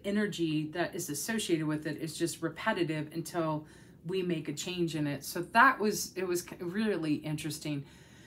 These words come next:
I think if I'd not felt like I was gonna throw up the whole time, it would have been different. I really felt like I was on an acid trip. And, um, so that part I didn't care for 'cause I've never wanted to do L S D even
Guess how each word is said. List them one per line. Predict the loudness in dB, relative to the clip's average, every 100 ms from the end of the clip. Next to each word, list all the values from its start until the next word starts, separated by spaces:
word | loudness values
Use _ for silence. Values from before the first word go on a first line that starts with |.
| -20 -20 -8
I |
think | -2 0 0
if | 0
I'd | 2 2
not | 2 0 -2 -8 -14 -4
felt | -2 0
like | -2
I | -2
was | -2 -4
gonna | -4 -4
throw | -4 -4 -4
up | -4
the | -6
whole | -4 -4
time, | -2 -2 0 0 -2 -8 -20 -20 -20 -8
it | 0 2
would | 4
have | 4
been | 2
different. | 2 0 -2 2
I |
really | 2 6 6 6
felt | 2
like | 2 2
I | 2
was | 2 0 -6 -8
on | -2 -2
an | -2
acid | -4 -6 -4 -6 -6
trip. | -2 -2 -2 -12
And, | -4 0 2 2 -2 -4 -12 -20 -20 -20 -20 -10
um, | -6 -4 -2 -2 -2 -4 -8 -20 -20 -14
so | -2 4
that | 6 4 2
part | 2 2
I | 0
didn't | 0 -2
care | 0 -2
for | 0 -4
'cause | -2 -4 -2
I've | -2 -4 -10 -6
never | -2 0 2 0 -2
wanted | -2 -4 -4
to | -6
do | -4 -2 0
L | 2
S | 0 -2
D | -2
even | -2 -2 -2 -2